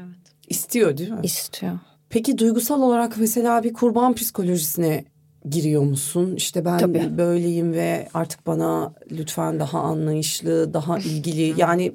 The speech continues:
Speaker 2: ben meme kanseriyim, hala mı sesini yükseltiyorsun bana gibi bir durum oluyor mu? <laughs>
Speaker 3: <laughs> Çocuklarla birlikteyken oluyordu. Mesela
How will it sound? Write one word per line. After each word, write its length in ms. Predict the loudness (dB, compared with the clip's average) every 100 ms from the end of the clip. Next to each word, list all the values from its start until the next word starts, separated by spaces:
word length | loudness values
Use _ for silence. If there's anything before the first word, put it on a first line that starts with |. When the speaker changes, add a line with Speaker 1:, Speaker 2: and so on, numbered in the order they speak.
| 2
Speaker 2:
ben 140 | 4
meme 240 | 6 6 4
kanseriyim, 520 | 2 2 0 0 0
hala 400 | 0 2 4 4
mı 100 | 4
sesini 300 | 2 2 0
yükseltiyorsun 720 | 0 0 0 2 0 0 2
bana 320 | 2 4 2 -2
gibi 340 | -4 -2 -2
bir 120 | -2 0
durum 260 | 2 4
oluyor 280 | 2 2 2
mu? 260 | 2 0 -6 -14 -6
<laughs> 60 | -6 -6 -4
Speaker 3:
<laughs> 480 | 0 2 4 4 2
Çocuklarla 840 | 2 2 2 2 4 6 6 4 2
birlikteyken 680 | 2 2 2 2 2 4 4
oluyordu. 400 | 2 2 -2 -2
Mesela 640 | 0 0 0 0 0 0